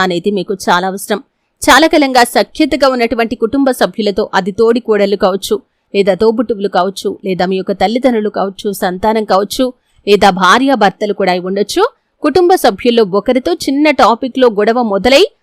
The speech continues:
అది పెద్దగా మారే ప్రమాదం అయితే కనిపిస్తుంది. బంధాలను కాపాడుకునే ప్రయత్నం చేయండి. మనస్పర్ధలు శృతి మించితే మాత్రం అది మీ యొక్క బంధాలపై ప్రతికూలమైన ప్రభావాన్ని చూపించే అవకాశాలను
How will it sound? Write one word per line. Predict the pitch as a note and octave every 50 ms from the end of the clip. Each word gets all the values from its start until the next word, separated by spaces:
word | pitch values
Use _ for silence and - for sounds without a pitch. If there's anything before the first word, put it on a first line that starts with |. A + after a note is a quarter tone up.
| _ - -
అది | G#3+ - A3+ -
పెద్దగా | A3+ G3 F#3 C4 C4 D#4+ D4+ C#4
మారే | B3+ A#3 A3+ A3+ -
ప్రమాదం | A3 F#3 G3 G#3 A#3 - C4 A#3+ A3
అయితే | G#3 G#3+ A3 -
కనిపిస్తుంది. | G#3+ A3 G#3 A#3 A#3 - - B3 A#3+ A#3+ E4+ A#4 B4+ _ _ _ _ _ - A#3+
బంధాలను | A#3+ C#4+ E4 F#4 F4+ E4+ E4 D4+ C#4+ C#4 C4+
కాపాడుకునే | - - - G#3+ F#3+ G3 - A3 G3 F#3+ F#3
ప్రయత్నం | - F#3+ F#3+ F#3+ - A3+ A3 A3 -
చేయండి. | A#3+ G#3 G#3 G3+ G3+ - - F#3+
మనస్పర్ధలు | G3+ G#3 B3+ C#4 - - - C4+ A#3+ F#3 F#3 A#3 A3 G#3+ G#3 -
శృతి | - A#3 A3+ - D4 C#4 A3+
మించితే | G#3 A3+ B3 - C4+ A3 C4+ B3 A#3+ A3+
మాత్రం | A3 A3 - D4 E4 A4+ - _ _ _ _ - A#3+
అది | A#3+ C4+ C#4+ D4
మీ | C#4+
యొక్క | C4 B3+ - B3 G3+
బంధాలపై | G3+ G#3+ B3+ C4 D4+ D4+ C#4+ C#4 - C4 C4 C4 - _ _ _ - -
ప్రతికూలమైన | C#4+ C#4 C#4 F#4 - G#4 F#4+ F4 E4 D#4 C4+ C4 -
ప్రభావాన్ని | A#3 G#3 G3 G#3+ A3 G#3+ A3 A3 A3 G#3 -
చూపించే | - G#3 - A3 G#3+ G#3+ - A#3+ F#3+
అవకాశాలను | F3+ F#3 - G3 G3 - - G3+ F#3 F#3 F#3